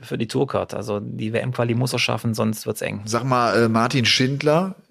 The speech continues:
Speaker 2: heute auch erste Runde raus, jetzt zum dritten Mal erste Runde raus, hat jetzt ja noch zwei Turniere vor sich, morgen,
Speaker 1: Ja.
Speaker 2: übermorgen.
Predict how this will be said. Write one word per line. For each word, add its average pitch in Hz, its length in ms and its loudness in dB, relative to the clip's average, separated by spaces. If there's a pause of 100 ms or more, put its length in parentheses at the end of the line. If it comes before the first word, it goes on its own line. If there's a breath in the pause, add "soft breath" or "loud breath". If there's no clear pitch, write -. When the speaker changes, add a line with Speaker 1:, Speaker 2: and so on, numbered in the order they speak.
(160)
Speaker 2:
heute 120 420 2
auch 127 220 2
erste 135 400 2
Runde 123 340 4
raus, 123 380 2
jetzt 120 180 2
zum 110 240 2
dritten 147 380 2
Mal 127 320 2
erste 123 300 2
Runde 113 340 2
raus, 104 440 2
hat 120 220 -2
jetzt 131 160 0
ja 135 80 4
noch 131 140 2
zwei 131 260 2
Turniere 127 480 4
vor 143 300 4
sich, 170 260 4
morgen, 131 360 4
Speaker 1:
Ja. 135 60 0
Speaker 2:
übermorgen. 151 680 2